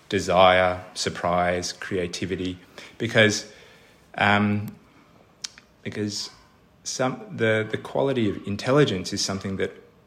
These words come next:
all software has. All software is sort of a cognitive process.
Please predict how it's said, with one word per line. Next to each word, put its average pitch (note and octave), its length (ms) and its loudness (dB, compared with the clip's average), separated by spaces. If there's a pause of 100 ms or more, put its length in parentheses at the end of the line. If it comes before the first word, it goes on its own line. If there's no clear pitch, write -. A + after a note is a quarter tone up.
(140)
all D3 200 4
software - 440 -4
has. - 360 -10
All G#2+ 200 -4
software F2 800 -4
is E2+ 260 -6
sort F#2 260 -4
of E2+ 80 -8
a - 40 -12
cognitive F2 540 -8
process. F2+ 800 -6